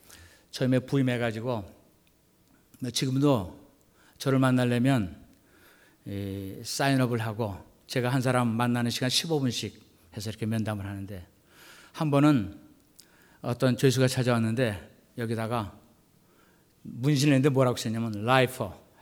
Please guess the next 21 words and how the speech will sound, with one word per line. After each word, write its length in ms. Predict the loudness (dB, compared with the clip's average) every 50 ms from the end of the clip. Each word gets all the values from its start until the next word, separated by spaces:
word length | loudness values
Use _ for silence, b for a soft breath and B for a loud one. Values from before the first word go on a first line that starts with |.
| b b
엘아이에프이알. 960 | -4 0 2 2 2 2 2 0 -2 -4 -6 -4 -4 -2 -2 -2 -4 -4 -4
여러분, 300 | -2 -2 0 0 -2 -4 -6 B B B
라이퍼의 460 | B 0 2 2 2 0 -2 -2 0
의미가 280 | 0 0 0 0 0 0
뭔지 240 | 0 0 -2 -2 -4
아세요? 280 | -4 -6 -6 -8 -10 -10 -14 -20 _ b b b b b b b b b b b b b -6
이 80 | -6
종신 540 | -4 -2 -2 -2 -2 -2 0 0 0 0 2
죄수라는 420 | 2 0 0 0 0 -2 -2 -2
거예요, 120 | -4 -6 -8
종신. 380 | -8 -6 -6 -6 -6 -8 -10 -12 -14 -18 -20 _ _ _ _ _ -20 -20 _ -8
라이퍼. 480 | -6 -4 -4 -4 -6 -10 -14 -18 -20 -20 _ _ _ b b b b b b b b
여기는 460 | 0 0 2 4 4 4 2 2 2
또, 260 | 0 0 0 0 0
여기도 240 | 0 0 0 0 0
뭐 200 | 0 -2 -2 -2 -4
했어요. 420 | -6 -6 -4 -4 -4 -4 -6 -8 -16 -20 b b b b b b
뭐라고 260 | -2 0 2 2 2
했냐면 460 | 2 0 0 0 0 0 -2 -4 B B B B B B B
parole 560 | -8 -2 2 4 6 8 8 8 6 4 0 0
denied. 500 | 2 4 4 6 4 4 2 0 -2